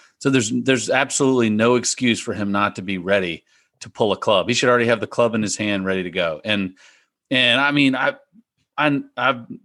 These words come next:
I mean, I know J B, he doesn't know me, but I, we played, you know,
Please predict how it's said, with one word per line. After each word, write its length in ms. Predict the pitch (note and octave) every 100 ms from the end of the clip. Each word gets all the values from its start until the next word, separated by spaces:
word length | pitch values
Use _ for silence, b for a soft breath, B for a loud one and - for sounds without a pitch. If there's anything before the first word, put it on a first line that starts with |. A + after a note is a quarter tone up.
| -
I 60 | A#2+
mean, 140 | A2
I 100 | B2+
know 220 | C3+ C3
J 180 | A#2+ B2
B, 240 | A#2 A#2+
he 80 | A#2
doesn't 240 | B2+ G#2+ A2
know 140 | G#2+
me, 240 | A2+ A2+
but 160 | G#2 G#2
I, 100 | A2+
we 180 | G#2 A#2+
played, 460 | A#2+ A#2 G#2+ F#2+ -
you 140 | - G#2+
know, 240 | F#2 F2+